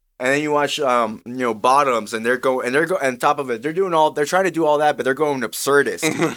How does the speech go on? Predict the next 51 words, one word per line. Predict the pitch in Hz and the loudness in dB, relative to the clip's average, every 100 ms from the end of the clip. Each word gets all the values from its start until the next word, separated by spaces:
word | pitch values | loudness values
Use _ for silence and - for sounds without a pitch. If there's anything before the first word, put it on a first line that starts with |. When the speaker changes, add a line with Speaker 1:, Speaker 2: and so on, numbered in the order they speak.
| - | -6
Speaker 1:
and | 120 | -4
it, | 120 113 _ | -4 -4 _
and | 131 131 | -2 -2
it's | 123 | 0
all | 143 160 156 147 135 - | 2 4 4 2 0 -4
f-, | 135 131 | -8 -4
falling | 135 127 120 | -2 -2 -4
flat, | 104 113 98 69 - _ | -6 -2 -2 -2 -12 _
and | 110 | -4
it's | 113 170 | 0 4
Speaker 2:
But | |
Speaker 1:
all | 135 | 4
Speaker 2:
I, | |
Speaker 1:
pathetic. | 196 - 113 180 - | 2 0 2 2 2
Speaker 2:
I, | 165 | 0
and | |
I | 175 190 | 0 0
think | 262 285 | -2 -2
Gen | - 180 143 | 0 -2 -2
V | 165 185 | -2 0
is | 127 123 | 0 2
actually | 127 - 131 | 0 0 -4
hitting | - - 160 180 127 104 101 101 _ | -8 -2 0 0 -2 -4 -8 -14 _
the | - 104 | -4 0
mark | 113 143 76 - - - | 2 0 -2 -8 -20 -6
when, | 110 107 | -6 -4
with | 98 107 | -4 -4
their | - 101 | -2 -2
satire. | - 131 147 135 | 0 0 -2 -2
Speaker 1:
And | 185 | -2
it's, | 190 - | -2 -8
and | - 175 | -2 0
it's | 196 | 0
dealing | 156 175 254 | 0 0 2
with | 226 | 0
the | - | -2
same | 185 185 | -2 -2
issues. | 277 - 95 - | -2 -4 -6 -2
Speaker 2:
Right. | 117 120 90 | 2 2 0
That's | 107 - | -4 0
why | 123 | 0
I | 113 | 2
brought | 117 110 | 0 0
that, | 113 92 98 | 0 -2 0
brought | 104 101 104 | -2 -2 -2
that | 95 | 0
up. | 123 113 | 0 0
I | |
think | 98 101 87 | -4 -6 -4
this | 123 | -2
is | 127 98 | -2 -6